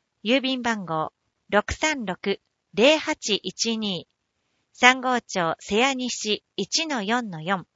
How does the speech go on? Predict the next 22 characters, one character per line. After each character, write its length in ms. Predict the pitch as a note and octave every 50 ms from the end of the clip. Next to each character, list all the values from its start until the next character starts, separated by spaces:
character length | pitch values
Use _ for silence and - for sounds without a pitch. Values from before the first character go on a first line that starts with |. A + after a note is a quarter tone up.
| _ _ _ _ _ _ _ _ _ _ _ _ _
子 100 | - A3+
育 260 | - D#4+ E4 E4 D#4+
て 120 | - D#4 D4
支 140 | - -
援 200 | C#4+ D4 D4 C#4+
セ 180 | - - C4+ C4
ン 60 | A#3
タ 300 | - - F3 E3 D#3 C#3+
ー 40 | - _
G 260 | - - B3 D4 D4
ス 80 | - -
テ 160 | - C#4 C4
ッ 40 | - _
プ 120 | - A#3+ G3+
内。 260 | E3+ D#3+ D3+ - - _ _ _ _ _ _ _ _ _ _ _ _ _ _ _ _ _ _ -
電 280 | F3 G3 A#3 B3 A#3 A3
話、 200 | A3 G3+ G3 - - _ _ - -
フ 60 | A3
ァ 80 | B3+ -
ッ 20 | _ -
ク 80 | -
ス、 260 | - - - F3 -